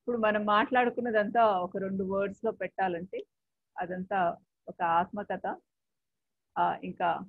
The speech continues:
మానవీకరణ. అంటే, ఆత్మకథ పేరు వినడానికి చాలా పెద్దగా ఉంటది, అలాగే personification కూడా మన పరిచయమే, కానీ మానవీకరణ అనే పదం చాలా పెద్దగా అనిపిస్తుంది, కానీ అవేమీ లేదు.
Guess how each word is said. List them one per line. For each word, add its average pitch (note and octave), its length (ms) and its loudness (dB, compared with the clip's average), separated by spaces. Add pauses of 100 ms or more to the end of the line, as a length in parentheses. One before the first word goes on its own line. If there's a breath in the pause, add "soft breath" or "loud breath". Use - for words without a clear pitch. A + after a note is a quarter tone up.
(220)
మానవీకరణ. F#3+ 840 -2 (760)
అంటే, F3+ 460 -6 (880)
ఆత్మకథ G3+ 840 0 (220)
పేరు G3 220 0
వినడానికి G3 440 -2
చాలా F3+ 140 -2
పెద్దగా F#3 440 -4
ఉంటది, F#3+ 480 -6 (360)
అలాగే F#3+ 260 -2
personification G3 960 -6
కూడా G#3+ 140 -2
మన G3+ 180 -4
పరిచయమే, A3 560 -2
కానీ G3+ 380 -6
మానవీకరణ A3+ 680 2
అనే G3 180 -4 (100)
పదం G3+ 380 0
చాలా F3 220 -4
పెద్దగా F3 300 -4
అనిపిస్తుంది, - 520 -12 (480)
కానీ G3 140 -2
అవేమీ G3 380 0
లేదు. F3 300 -6